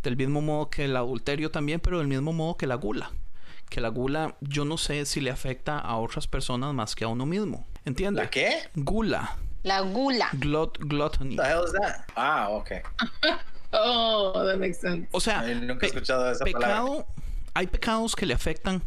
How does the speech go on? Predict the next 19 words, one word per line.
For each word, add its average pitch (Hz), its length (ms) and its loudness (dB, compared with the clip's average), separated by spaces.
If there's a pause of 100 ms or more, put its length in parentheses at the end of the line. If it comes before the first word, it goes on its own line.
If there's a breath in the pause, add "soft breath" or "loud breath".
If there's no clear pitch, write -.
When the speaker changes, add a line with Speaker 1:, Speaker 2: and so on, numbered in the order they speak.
(180)
Speaker 1:
a 143 100 0
muchas 139 280 0
personas - 480 2
a - 60 4
nuestro 135 300 2
Speaker 3:
<laughs> - 20 2
Speaker 1:
alrededor 120 440 2 (520 loud breath)
y - 80 2
hay 135 100 4
pecados 165 580 2
que 143 200 0
nos 131 200 2
afectan 143 420 2
más 139 380 0
a 123 100 0
uno 123 240 2
solo 131 280 2
como 127 220 0
persona. - 480 0